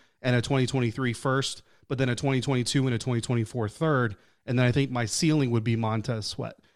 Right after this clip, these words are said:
And I think you're still giving up quite a bit, honestly. You are still giving up a lot.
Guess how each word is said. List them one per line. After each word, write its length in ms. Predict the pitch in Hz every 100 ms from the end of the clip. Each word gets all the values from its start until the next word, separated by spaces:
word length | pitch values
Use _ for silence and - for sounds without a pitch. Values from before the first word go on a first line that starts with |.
| _
And 120 | - 127
I 60 |
think 180 | 123 135
you're 100 | 131
still 320 | 120 - 151
giving 400 | 131 113 131 123
up 200 | 120 123
quite 240 | - 220 247
a 60 |
bit, 240 | 139 143 117
honestly. 320 | 120 107 110
You 160 | 113 139
are 120 | 135
still 260 | - 156
giving 320 | 120 123 120 120
up 140 | 113
a 20 |
lot. 560 | 104 110 107 113 180 -